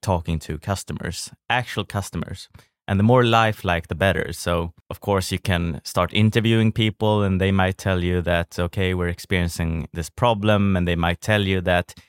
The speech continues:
"Yeah, this sounds interesting. If you can solve this, I would buy it, definitely." But that's less valuable than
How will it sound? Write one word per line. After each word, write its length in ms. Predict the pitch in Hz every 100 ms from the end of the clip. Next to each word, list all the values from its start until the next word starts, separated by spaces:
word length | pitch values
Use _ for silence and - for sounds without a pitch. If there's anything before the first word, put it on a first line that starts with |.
| _ -
"Yeah, 200 | 101 92
this 180 | 92 -
sounds 280 | 87 85
interesting. 580 | 87 85 87 82 - 82
If 100 | 82
you 80 | 85
can 120 | 85
solve 280 | 78 85 80
this, 200 | 80 -
I 40 |
would 140 | 80 80
buy 200 | 82 80
it, 100 | 76
definitely." 580 | 87 87 78 - 82 107 - -
But 200 | 87 -
that's 440 | 76 110 120 - 95
less 300 | 117 127 -
valuable 520 | 85 80 78 80 80
than 320 | 80 80 80